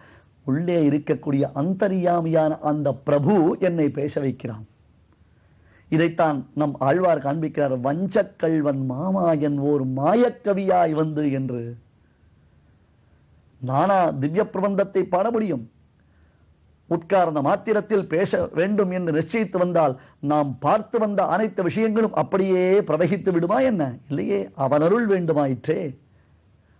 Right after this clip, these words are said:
"தேன வினா திருணமபி ந சலதி", அவனன்றி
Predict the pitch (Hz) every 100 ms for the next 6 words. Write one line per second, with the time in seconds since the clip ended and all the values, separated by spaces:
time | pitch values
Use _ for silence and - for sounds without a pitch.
0 | _ _ - 156 180 185 170 143 143 185
1 | 208 214 214 - 170 185 190 190 190 226
2 | 185 151 156 139 139 143 143 135 156 170
3 | 185 196 208 247